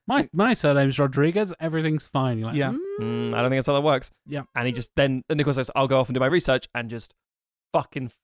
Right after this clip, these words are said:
Speaker 3: face plants into it. It being brown makeup.
Speaker 2: Yep.
Speaker 1: Anyway.
Speaker 2: So,
Speaker 1: Good luck.
Speaker 2: Armando Barrio and his reluctant lieutenant, Billy Chambers, uh, meet with a man.
Speaker 1: No relation.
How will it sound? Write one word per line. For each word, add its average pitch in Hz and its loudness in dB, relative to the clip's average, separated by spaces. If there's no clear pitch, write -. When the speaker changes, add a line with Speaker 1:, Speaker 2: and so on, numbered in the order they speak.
Speaker 3:
face 139 0
plants 123 0
into 113 -6
it. 104 -8
It 135 0
being 113 -2
brown 110 -2
makeup. 98 -10
Speaker 2:
Yep. 143 -2
Speaker 1:
Anyway. 165 -10
Speaker 2:
So, 156 0
Speaker 1:
Good 135 -20
luck. 196 -12
Speaker 2:
Armando 214 4
Barrio 190 2
and 147 -2
his 147 2
reluctant 175 0
lieutenant, 160 0
Billy 165 2
Chambers, 139 -2
uh, 131 -4
meet 160 -4
with 156 -2
a 151 2
man. 131 0
Speaker 1:
No 156 6
relation. 139 2